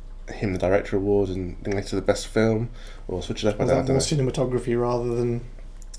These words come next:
Speaker 1: Mm, I don't know.
Speaker 2: direction? I don't know.
Speaker 1: But yeah, so I don't know. It would have been, for me, Whiplash was just the best film of the year.
Speaker 2: Mm.
Speaker 1: Well, the best of that bunch.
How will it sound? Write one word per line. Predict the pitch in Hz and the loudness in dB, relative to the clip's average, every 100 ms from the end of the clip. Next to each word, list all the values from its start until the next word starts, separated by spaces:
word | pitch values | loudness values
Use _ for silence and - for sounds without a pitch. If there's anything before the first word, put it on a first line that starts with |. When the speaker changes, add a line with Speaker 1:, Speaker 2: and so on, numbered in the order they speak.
| - - - - - - - - - - 143 | -14 -14 -14 -14 -14 -14 -14 -14 -14 -12 -6
Speaker 1:
Mm, | 127 113 | -2 0
I | 107 | 0
don't | 101 | 2
know. | 131 | 2
Speaker 2:
direction? | 127 - 139 123 - | 2 0 -2 -2 -2
I | 131 | -2
don't | 127 | 0
know. | 127 127 131 - - - - - - | 2 0 -4 -10 -12 -12 -12 -10 -2
Speaker 1:
But | 110 | 2
yeah, | 101 101 - - 120 | 2 0 -6 -10 -4
so | 123 113 117 - - - - - - - - - - - - - - - - - - - - - - - - - 131 | 0 0 -2 -8 -12 -12 -12 -14 -14 -14 -14 -14 -14 -14 -14 -14 -14 -14 -14 -14 -14 -14 -14 -14 -14 -14 -14 -12 -6
I | 123 | -2
don't | 120 | 0
know. | 117 113 113 | -2 -4 -2
It | 120 | 6
would | 127 120 | 8 8
have | 117 | 6
been, | 113 107 | 2 2
for | 123 | 2
me, | 110 | 4
Whiplash | 104 101 101 - | 4 2 0 0
was | 95 | -6
just | 98 - | -6 -6
the | |
best | 87 92 - | -4 -4 -4
film | 85 87 | -6 -6
of | |
the | 85 | -4
year. | 87 90 - - 143 | -6 -6 -10 -4 0
Speaker 2:
Mm. | 127 120 113 - - - - - 117 | 2 0 -6 -12 -14 -14 -14 -4 0
Speaker 1:
Well, | 95 | 2
the | |
best | 104 107 92 | 4 2 0
of | |
that | 87 - | -2 -2
bunch. | 85 - - | -4 -6 -10